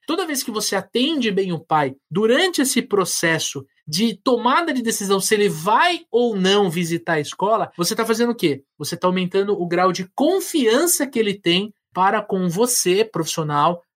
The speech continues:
para com a sua escola, aquela bandeira que você representa. Quando o pai chegar, quando o pai interagir, quando alguém da família interagir com você, ouça.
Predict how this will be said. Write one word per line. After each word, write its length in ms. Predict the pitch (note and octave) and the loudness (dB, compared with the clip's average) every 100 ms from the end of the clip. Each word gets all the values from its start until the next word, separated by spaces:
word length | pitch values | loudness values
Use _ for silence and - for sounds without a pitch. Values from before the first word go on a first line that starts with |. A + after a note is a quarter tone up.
| _ | _
para 220 | E3 F3+ | 0 0
com 220 | F3 F#3+ | 0 -2
a 80 | F3+ | -2
sua 280 | - - G#3 | -4 -6 -6
escola, 540 | G3+ - E3 F#3 F#3 - | -6 -2 2 2 0 -4
aquela 320 | - D#3 E3+ F3+ | -10 -4 0 2
bandeira 560 | E3+ E3 D#3+ E3+ F3 - _ - | 2 2 2 2 0 -6 _ -4
que 120 | F#3+ | -2
você 600 | E3+ E3 - - F3 F3 _ | 0 0 0 2 0 -2 _
representa. 760 | - D#3+ F#3 D3+ C3 A#2 - A2+ _ | -8 -2 0 0 -2 -4 -12 -20 _
Quando 160 | A3+ B3+ | 0 0
o 80 | |
pai 180 | C4+ G3+ | 0 2
chegar, 600 | F#3 - C#3+ C#3+ D3+ D3+ _ | 2 0 0 2 2 0 _
quando 140 | G3 | 0
o 100 | G3+ | 0
pai 160 | G#3 G3+ | 0 0
interagir, 760 | F#3+ G3 E3 C#3 C3+ D#3+ D#3+ - | 0 0 0 0 0 0 0 -6
quando 200 | - G3+ | -2 2
alguém 280 | G#3 F#3 A3+ | 2 2 2
da 120 | A#3+ | 2
família 440 | F#3 G3 E3+ G3 G3+ | 0 -2 0 0 0
interagir 540 | F3 F#3 F3 D#3+ G3 | 0 2 2 0 -2
com 160 | G3 F3 | -2 -2
você, 520 | D3+ C3+ - F3+ F3+ _ | -2 -4 0 0 -2 _
ouça. 920 | - G3+ A#3 B3 G#3 - - C#3 A2 | -2 2 4 2 0 -2 -2 -4 -6